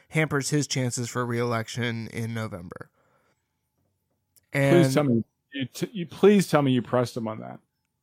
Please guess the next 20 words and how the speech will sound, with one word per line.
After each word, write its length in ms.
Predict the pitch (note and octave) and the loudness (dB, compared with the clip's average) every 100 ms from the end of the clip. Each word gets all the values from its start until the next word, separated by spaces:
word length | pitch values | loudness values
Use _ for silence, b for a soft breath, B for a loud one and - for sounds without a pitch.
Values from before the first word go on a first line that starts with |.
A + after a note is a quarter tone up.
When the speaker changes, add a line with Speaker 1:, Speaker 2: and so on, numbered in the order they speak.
| _ _ _ _ _ _ _ _ _ _ _ _ _ | _ _ _ _ _ _ _ _ _ _ _ _ _
Speaker 1:
I 60 | C#3+ | -4
mean, 140 | D3 | 0
I 60 | D#3 | 2
have 160 | F#3 F#3+ | 0 -2
to 80 | |
live 280 | C3+ C3 C3+ | -4 -2 -2
next 240 | C#3 C#3 - | -2 -4 -6
to 80 | |
the 120 | D#3 D#3 | -8 -8
guy, 280 | E3+ F#3 F#3 _ _ _ _ _ | -10 -12 -16 _ _ _ _ _
and 380 | C3 B2+ A#2+ F3 | -2 -2 0 2
Speaker 2:
No, 260 | D3+ F2 - | 2 0 -6
Speaker 1:
part 200 | - C#3 | -2 2
of 60 | D#3 | 4
Speaker 2:
no. 80 | B2 | 4
Speaker 1:
me 300 | D3+ D3 D3+ - | 2 0 -2 -2
is 380 | C3+ B2+ A#2+ - _ _ | -2 -2 -6 -12 _ _
convinced 520 | - C#3 B2 B2 C3+ - | -10 -8 -4 -6 -6 -8
that 140 | A2+ | -8
he's 440 | B2 B2 A2 - | -6 -6 -6 -10